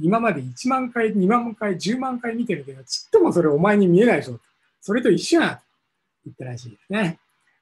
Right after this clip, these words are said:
まあ、非常に面白かったですね。まあ、僕もそのぐらいのこうジョークをですね、英語で言えるくらいの、まあ、人になりたいですね。と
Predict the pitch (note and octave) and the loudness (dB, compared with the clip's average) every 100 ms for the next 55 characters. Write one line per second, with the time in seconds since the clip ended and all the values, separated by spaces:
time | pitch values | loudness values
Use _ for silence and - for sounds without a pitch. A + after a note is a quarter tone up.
0 | - B2+ - F3 G3 G#3 A3 B3+ A3+ G#3+ | -20 -20 -10 -6 -2 -2 0 -2 -2 -4
1 | F3 F3+ C3 - A#2+ - C3 B2 - - | -4 -6 -6 -16 -20 -16 -16 -16 -18 -14
2 | - - _ D3 B2 C3 F3 F3+ F3 E3 | -14 -16 _ -12 -8 -4 -2 -2 0 -2
3 | F3 F3 F3 D#3+ D#3 D3+ E3+ D3+ - B2 | 0 0 0 -2 -4 -2 0 0 -4 -18
4 | A#2 - C#3 B2+ A#2 - _ _ - C#3 | -20 -16 -12 -10 -10 -14 _ _ -4 -2
5 | C#3 C3+ C3 C3+ C#3 C#3 D3 A#2+ A2 G#2+ | -2 -4 -6 -6 -6 -6 -8 -10 -14 -20
6 | _ _ _ _ _ A#2+ G#2+ - - A2+ | _ _ _ _ _ -16 -16 -14 -12 -12
7 | - _ - B2+ C3+ D3+ A#2+ - - C#3 | -16 _ -12 -8 -6 -4 -6 -10 -10 -8
8 | C3+ - _ _ _ G#3+ - | -8 -12 _ _ _ -2 -2